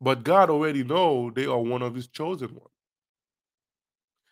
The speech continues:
And then God allowed those people to actually go deep into the world some of them are satanic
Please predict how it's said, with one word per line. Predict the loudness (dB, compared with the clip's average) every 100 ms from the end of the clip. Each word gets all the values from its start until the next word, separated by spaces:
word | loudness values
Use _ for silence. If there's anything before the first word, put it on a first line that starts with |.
| _
And | 2
then | 4 6
God | 10 10 10
allowed | 6 8 6 4
those | -2
people | -6 -8 -4 -4 -4
to | 0
actually | 0 0 -8
go | -6 -8
deep | -8 -12 -10
into | -10 -8
the | -8
world | -4 -4 -4 -8 -14 _ _ _ _ _ _ _ _ _ _ _ _
some | -18 0 2
of | 2 0
them | -2 -2
are | -2 -2
satanic | -4 -16 -12 -4 -4 -4